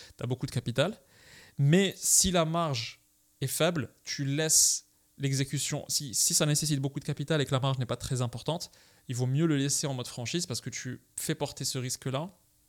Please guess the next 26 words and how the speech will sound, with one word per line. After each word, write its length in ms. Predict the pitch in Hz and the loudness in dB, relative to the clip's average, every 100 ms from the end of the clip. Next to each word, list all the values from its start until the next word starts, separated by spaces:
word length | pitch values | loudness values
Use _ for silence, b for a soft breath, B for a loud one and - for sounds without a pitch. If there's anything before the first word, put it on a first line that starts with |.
| _ _ - - | _ _ -20 2
et 120 | 151 | 6
l'exécution 640 | 147 131 131 135 - 147 185 b b b b _ _ _ - | 6 4 0 -2 -4 -4 -8 b b b b _ _ _ 0
à 300 | 147 160 - | 4 4 0
des, 520 | 139 123 139 143 143 - _ _ _ _ _ _ _ _ - | -6 0 2 2 -2 -8 _ _ _ _ _ _ _ _ 2
à 100 | 135 | 4
d'autres 260 | 165 - | 4 4
C 300 | 143 - 127 | 0 0 -2
E 40 | - | -4
O. 60 | |
Il 360 | - _ - - | -12 _ -20 -20
faut 60 | - | -6
que 80 | 123 | 0
ce 60 | |
soit 120 | 143 139 | 6 6
attractif. 600 | - 135 - 214 - - b b b | 6 0 0 -4 -8 -10 b b b
Ce 100 | - | -10
qu'il 80 | 139 | -4
faut 100 | - | 0
savoir 240 | 147 156 | 4 4
en 40 | 151 | 2
franchise, 360 | 151 143 - | 0 -2 -2
c'est 80 | 123 | -2
que 60 | - | -2
ça 100 | 123 | -2
doit 200 | 120 117 | 0 -2
être 240 | - | -4